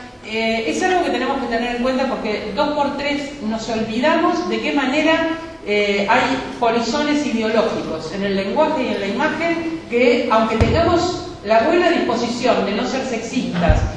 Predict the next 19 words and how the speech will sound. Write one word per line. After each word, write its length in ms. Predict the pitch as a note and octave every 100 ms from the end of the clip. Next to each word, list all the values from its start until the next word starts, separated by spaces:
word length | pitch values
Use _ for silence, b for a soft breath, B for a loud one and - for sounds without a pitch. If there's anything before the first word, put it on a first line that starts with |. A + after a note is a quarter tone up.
| - -
de 120 | G3+
no, 420 | B3 C#4 D4 D4 G#3+
eh, 640 | G#3 G3+ G3+ G3 G3 G3 - - -
tener 240 | A3+ C4 C4
errores, 720 | B3+ B3+ B3+ B3+ C4 B3+ G3
de, 800 | G3+ G3 G3 F#3+ F#3 F#3 - - -
de 320 | F#3 G3 G3 G#3
no 160 | B3+ D4
cometer, 680 | C#4+ A#3+ A#3+ C4+ C#4 G3+ -
eh, 280 | G3 G3 -
androcentrismo, 1040 | G#3+ A3 A3 A3 A3 G#3+ B3 G#3+ - E3+
es 60 | E3
decir, 300 | - A#3+ A#3 A#3+
no 80 | B3
cometer 320 | B3 A#3+ C4
centralidades 920 | B3+ A3+ A3+ A3+ A3+ A#3+ C#4 C#4+ C#4+
en 140 | A#3+
el 20 | G#3+
discurso 840 | - G3+ B3+ - C#4 C4+ C#4